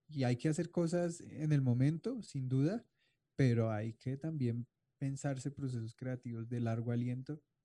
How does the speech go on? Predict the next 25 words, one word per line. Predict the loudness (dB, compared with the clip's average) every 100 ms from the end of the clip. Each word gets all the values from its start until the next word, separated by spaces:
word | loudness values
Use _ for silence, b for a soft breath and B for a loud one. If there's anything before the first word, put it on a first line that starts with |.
| _ _ _ _
eh, | -6 -4 -4 -4 -6 -8
de, | -12 -4
reflexivos, | -4 -2 -2 -2 -2 0 0 -2 -6
de, | -10 -10 -12 -16 _
de | -12 -10
que | -6
las | -8 -6
ideas | -8 -6 -8 -10 -18 -20 -20 _ b b _
se | -4 -2
construyan | 2 0 0 -8 -6 -8 -6
más, | -2 0 0 -2 -6 -20 _ _ _ _
eh, | -10 -6 -6 -8
sin, | -6 -6 -6 -12
sin | -10 -4
decir | -4 -4
que | -4 -4
lo | -2
que | -4
se | -6
esté | -8
construyendo | -8 -6 -4 -2
ahorita | -2 -2 -2
sea | -2 0
malo, | 0 0 -4 b b b b b _
pero | 4 6 6 4 2 -2